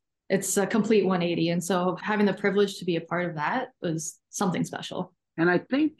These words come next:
Speaker 2: the fact that you said, "Hey, I'm going out to California," did you go out there blind or did you already have a job?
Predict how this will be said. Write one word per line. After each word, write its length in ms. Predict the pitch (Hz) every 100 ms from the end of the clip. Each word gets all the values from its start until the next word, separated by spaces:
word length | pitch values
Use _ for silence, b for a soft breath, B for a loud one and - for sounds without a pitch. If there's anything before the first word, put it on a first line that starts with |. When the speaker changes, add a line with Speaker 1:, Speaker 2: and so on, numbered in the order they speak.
| -
Speaker 2:
the 220 | 127 139 -
fact 320 | 175 165 -
that 200 | 151 135
you 220 | 123 151 160
said, 380 | - 147 135
"Hey, 340 | 120 139 131 117
I'm 180 | 104 110
going 260 | 143 160
out 160 | 160 147
to 60 |
California," 1000 | 127 143 135 120 - 139 135 120 110 101 - _ _ _
did 140 | - 143
you 80 | 277
go 140 | 440
out 120 | 427
there 140 | 240 165
blind 680 | 120 120 147 214 254 240
or 120 | 180 170
did 180 | 151
you 60 | 135
already 220 | 160 151
have 160 | 143 131
a 40 |
job? 520 | 101 120 135 123 107